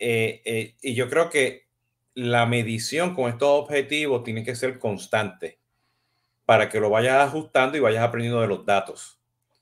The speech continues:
Entonces, si vas a empezar a medir con esos objetivos, o sea, hay que estar seguro que no esperes a los treinta, a los sesenta días a medirlo. O sea, para mí tiene que estar constantemente aprendiendo de los datos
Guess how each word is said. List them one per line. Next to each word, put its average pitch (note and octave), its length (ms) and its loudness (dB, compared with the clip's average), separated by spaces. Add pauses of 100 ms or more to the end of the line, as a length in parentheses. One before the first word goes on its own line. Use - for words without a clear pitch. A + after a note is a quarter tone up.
(380)
Entonces, A2 400 -2
si A2+ 120 -4
vas A2 140 2
a A#2+ 60 4
empezar D3 320 0
a D3+ 80 2
medir D3+ 480 0 (440)
con G2+ 200 -2
esos B2 200 2
objetivos, B2+ 760 -2 (720)
o - 100 -18
sea, G#2 280 2
hay G#2+ 160 -2
que A#2+ 80 -4
estar B2+ 180 2
seguro C#3+ 320 0
que A#2 80 0
no G#2+ 80 -4
esperes B2+ 560 0
a G2+ 100 0
los F#2+ 220 -4
treinta, A2 640 -2
a D#2+ 60 -6
los F#2+ 120 -4
sesenta G2 480 -4
días A2+ 280 -2
a G#2+ 60 -2
medirlo. G#2+ 600 -6 (240)
O - 40 -20
sea, G2+ 160 -2
para G2 160 2
mí G2+ 100 -4
tiene B2+ 220 -6
que B2+ 80 -4
estar B2+ 360 0
constantemente A#2 800 -4
aprendiendo A#2 840 0
de A#2+ 80 2
los A#2 180 -2
datos G#2+ 460 -2